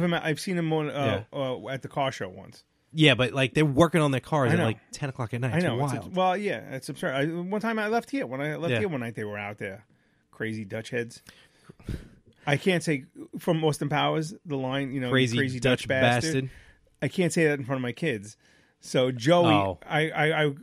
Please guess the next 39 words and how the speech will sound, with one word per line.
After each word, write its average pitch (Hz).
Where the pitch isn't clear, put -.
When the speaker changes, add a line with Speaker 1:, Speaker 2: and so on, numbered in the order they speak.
Speaker 2:
Joey, 151
we 143
were, 143
I, 151
what 160
hap-, 202
I 185
go, 190
"How 214
about 247
no, 240
you 139
crazy 147
Dutch?" 151
And -
I 131
couldn't, 156
I 151
almost 147
said 131
bastard 139
the 143
first 151
time. 160
I 151
went, 147
"You 135
Dutch 151
head." 165
So 151
Joey 147
goes, 139
"You're 226
a 202
Dutch 139
head." 120
So 135
now 135
it, 131